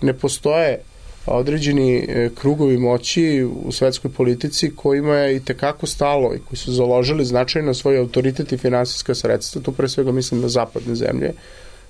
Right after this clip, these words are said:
pre svih Ameriku, koja je glavni politički i finansijski sponzor, ove, Haškog tribunala, koji, e, koji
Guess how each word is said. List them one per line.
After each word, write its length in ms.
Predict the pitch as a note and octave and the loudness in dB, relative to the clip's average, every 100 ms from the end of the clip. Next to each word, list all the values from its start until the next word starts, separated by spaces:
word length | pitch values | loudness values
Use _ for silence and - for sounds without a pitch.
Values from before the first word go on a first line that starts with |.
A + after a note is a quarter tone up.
| - | -2
pre 160 | B2 | -2
svih 280 | A2 B2+ A2+ | 0 -2 0
Ameriku, 480 | A2+ A2 A2 A2+ C#3+ | 0 2 0 -2 -6
koja 260 | - A#2 A2+ | 0 2 2
je 120 | A2+ | 2
glavni 320 | A#2 A#2+ B2+ | 0 2 0
politički 580 | A#2+ B2 A2+ - - B2 | 0 0 0 -4 -4 0
i 220 | A#2 A2+ | 2 0
finansijski 460 | G#2+ B2+ A#2+ - B2+ | 0 0 0 -2 -8
sponzor, 460 | - A#2+ B2 A#2+ A2+ - - - - - - - | -2 0 2 0 -2 -20 -20 -20 -20 -20 -20 -6
ove, 480 | - B2 A#2 A#2+ A2+ | -2 0 0 0 -2
Haškog 360 | C#3 C3 B2 | 0 -2 -4
tribunala, 600 | A2 B2 B2+ C#3 E3 E3+ C#3+ - - | -4 0 2 2 2 0 -2 -10 -2
koji, 460 | D3+ E3 F3+ D#3+ - - | 2 4 2 0 -4 0
e, 480 | C3 B2+ C3 B2+ B2+ | 4 4 2 0 -2
koji 420 | - C#3 D3+ D#3 | 0 2 2 0